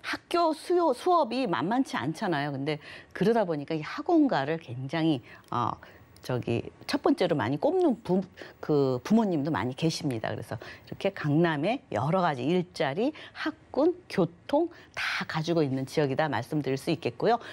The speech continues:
우선 생활 인프라, 이쪽은 자연 인프라까지 가지고 옵니다. 아, 구룡산, 물론 구룡산 있죠. 양재천 공원이 아주 잘 갖춰져 있습니다. 그래서 이쪽은,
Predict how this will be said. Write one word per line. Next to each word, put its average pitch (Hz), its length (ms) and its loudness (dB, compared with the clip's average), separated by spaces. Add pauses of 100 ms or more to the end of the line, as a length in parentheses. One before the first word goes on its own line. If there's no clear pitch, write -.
(120)
우선 339 280 2
생활 370 300 2
인프라, 220 460 0 (200)
이쪽은 330 460 0
자연 311 500 2
인프라까지 208 600 -2
가지고 151 380 0
옵니다. 135 420 0 (300)
아, 131 160 0
구룡산, 247 560 2
물론 190 360 2 (280)
구룡산 147 460 -4
있죠. 220 520 0 (280)
양재천 233 760 2
공원이 170 560 2
아주 - 420 -2
잘 180 240 -2
갖춰져 190 380 0
있습니다. 175 600 2
그래서 - 240 -6
이쪽은, 202 460 0